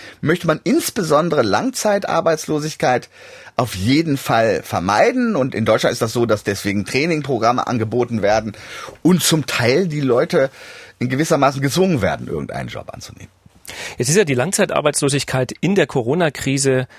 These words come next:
Speaker 2: deutlich gestiegen. Ich habe mir das noch mal rausgesucht. Man hat derzeit rund eine Million Menschen, die als langzeitarbeitslos gelten. Und die Zahl der Langzeitarbeitslosen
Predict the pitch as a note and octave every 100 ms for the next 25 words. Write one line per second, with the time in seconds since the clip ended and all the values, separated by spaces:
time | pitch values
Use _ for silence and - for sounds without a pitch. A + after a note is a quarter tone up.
0 | - - _ _ B2 A2+ C#3 G#3 D3 -
1 | - - E3 E3+ - C3+ D3+ C3+ D3 B2+
2 | A#2+ G#2+ D3+ - A#2 G#2 A2+ E3+ - -
3 | - - - - - A#2+ B2 B2 D#3+ -
4 | C3 E3+ E3+ C3 A#2+ F3+ - - B2+ F#3
5 | F3+ D#3 D3 D3 B2+ E3+ - B2+ B2 A2+
6 | A#2+ - A2+ C#3+ E3 A#2+ A2 - G#2+ A2
7 | A2 - G#2+ - A2 A2 A2+ A2+ G#2+ A2
8 | - A#2+ D#3+ A#2+ A#2+ E3+ D3 B2 A#2 A2+
9 | - A2 C3 G3+